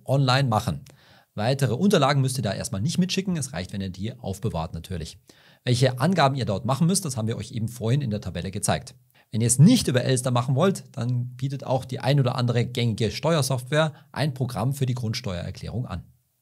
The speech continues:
Wahrscheinlich seid ihr damit aber doch ganz schön gefordert und deshalb hat sich unser Finanztipp-Steuerexperte Jörg für euch die letzten Wochen ganz schön ins Zeug gelegt und hat euch eine Online-Ausfüllhilfe für die Grundsteuererklärung zur Verfügung gestellt. Und zwar je nach Bundesland bzw. je nach Grundsteuermodell, das für euch zählt.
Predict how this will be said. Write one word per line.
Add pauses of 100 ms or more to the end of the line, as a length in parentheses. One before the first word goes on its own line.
(120)
Wahrscheinlich
seid
ihr
damit
aber
doch
ganz
schön
gefordert
und
deshalb
hat
sich
unser
Finanztipp-Steuerexperte
Jörg (300)
für
euch
die
letzten
Wochen
ganz
schön
ins
Zeug
gelegt
und
hat
euch
eine
Online-Ausfüllhilfe
für
die
Grundsteuererklärung
zur
Verfügung
gestellt. (320)
Und
zwar (180)
je
nach
Bundesland
bzw.
je
nach
Grundsteuermodell,
das
für
euch
zählt.